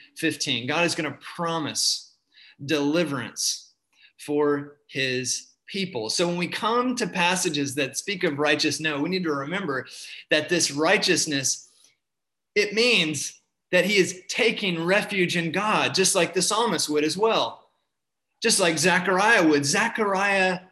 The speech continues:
<laughs> was a priest. He offered sacrifices on behalf of, of all the people, but not only for all the people, for his own sins. So he was righteous in the sense that his guilt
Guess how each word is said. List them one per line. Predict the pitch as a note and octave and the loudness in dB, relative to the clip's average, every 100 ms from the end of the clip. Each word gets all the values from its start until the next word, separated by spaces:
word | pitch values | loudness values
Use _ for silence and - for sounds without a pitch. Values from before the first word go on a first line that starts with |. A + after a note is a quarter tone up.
| - - | -14 -14
<laughs> | - - | -14 -8
was | C3+ C#3+ C#3+ | -4 -2 -2
a | |
priest. | C#3 - F#3 - - - - _ - - - | -4 -2 0 0 -4 -6 -14 _ -20 -18 -8
He | A3 G3 | -2 0
offered | C#3+ C#3+ D#3+ E3 C#3+ | 2 0 0 0 0
sacrifices | - A#3 A3+ B3 E3+ C3+ C3 B2+ D#3+ D#3+ D3+ - _ - | 0 2 0 2 0 2 0 2 2 2 0 -6 _ -4
on | F#3 F#3+ | 0 2
behalf | E3+ D3+ D3+ D#3 D#3+ | 0 2 2 0 -2
of, | D#3 C#3 _ - _ _ | -4 -6 _ -20 _ _
of | F3 E3+ E3+ C#3 - - | 2 4 2 -2 -10 -2
all | G3 | 0
the | G3+ | 2
people, | F#3 A3 F#3+ D3 | 0 2 2 2
but | D#3+ | 2
not | G#3+ B3+ | 4 2
only | B3 G3 E3+ | 2 2 0
for | - E3 | 2 4
all | D3+ | 4
the | D3 | 2
people, | C#3 F#3+ F3 C#3 | 0 -2 0 -2
for | B2 D3+ C#3+ | 0 0 0
his | B2+ D#3 C#3 | 0 -2 -2
own | C3 F3 F#3+ F3+ D#3+ B2+ _ | -2 -2 0 0 -2 -6 _
sins. | - - C3+ A#2+ G2 F2+ - - - _ _ _ _ _ _ _ _ _ _ _ - - | -4 -2 -2 -4 -10 -12 -10 -12 -16 _ _ _ _ _ _ _ _ _ _ _ -20 -6
So | - A3 | 2 4
he | A#3+ | 6
was | A3 F#3 | 4 2
righteous | F#3+ G3+ A3+ A3+ D3+ - | 2 2 4 4 2 0
in | F#3+ G3 | -2 0
the | F#3+ | 0
sense | G#3+ G3 - | 2 0 0
that | F3 | 2
his | G3 F3+ | 2 0
guilt | C#3 G3+ G#3 - | 2 4 4 2